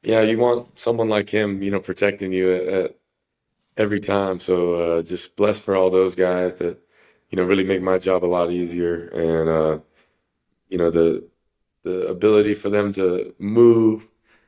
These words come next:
and, and play as quick as they do at their size is something that can't be taught. So, uh,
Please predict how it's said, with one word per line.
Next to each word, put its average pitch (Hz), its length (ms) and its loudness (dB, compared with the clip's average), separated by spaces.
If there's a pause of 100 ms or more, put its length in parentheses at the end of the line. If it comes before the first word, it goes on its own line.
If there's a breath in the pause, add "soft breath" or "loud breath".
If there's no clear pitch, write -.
(160)
and, 92 220 -2
and 92 240 -4
play 107 180 2
as 95 120 0
quick 104 200 -2
as 95 120 -2
they 98 120 0
do 95 520 -2
at 92 200 -2
their 98 180 2
size 95 440 0
is 87 300 -10 (440)
something 98 300 -4
that 87 260 0 (240)
can't 98 220 -2
be 95 80 -2
taught. 90 400 -2
So, 82 320 -8 (280)
uh, 55 180 -16